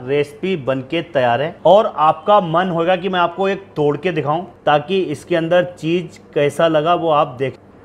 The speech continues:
ये देखिए कितना अच्छा लग रहा है, इसी तरीके से आपने बनाना है, ऐसा होना चाहिए, बहुत ही शानदार।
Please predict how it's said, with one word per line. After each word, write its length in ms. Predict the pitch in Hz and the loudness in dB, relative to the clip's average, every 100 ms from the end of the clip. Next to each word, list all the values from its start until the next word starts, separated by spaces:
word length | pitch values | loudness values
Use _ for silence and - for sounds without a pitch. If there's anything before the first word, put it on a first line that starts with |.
| - | -2
ये 180 | 160 185 | 2 4
देखिए 420 | 185 151 185 220 214 - - - | 2 0 0 0 -4 -18 -20 -6
कितना 500 | 185 - 196 202 214 208 - | -6 -6 -6 2 2 2 -2
अच्छा 360 | 151 - 190 190 | -4 -2 2 4
लग 180 | 165 | 4
रहा 120 | 156 170 | 2 -2
है, 160 | 208 - - 185 | -4 -16 -10 -8
इसी 340 | - - 247 - | -8 -2 -2 0
तरीके 420 | 185 170 175 208 | 0 0 0 0
से 120 | 180 | 2
आपने 360 | 190 165 156 185 | 2 2 0 -2
बनाना 340 | 156 131 117 | -2 -2 -4
है, 180 | 107 98 - | -6 -12 -4
ऐसा 300 | 170 190 - 208 | 0 0 4 2
होना 300 | 160 147 131 | 2 -2 -4
चाहिए, 340 | 127 113 92 - - - | -6 -10 -10 -18 -20 -20
बहुत 640 | 120 135 131 165 185 - 208 | -10 -8 -2 0 0 -4 -4
ही 120 | 208 | -4
शानदार। 680 | 214 147 139 135 123 107 | 0 2 2 0 0 0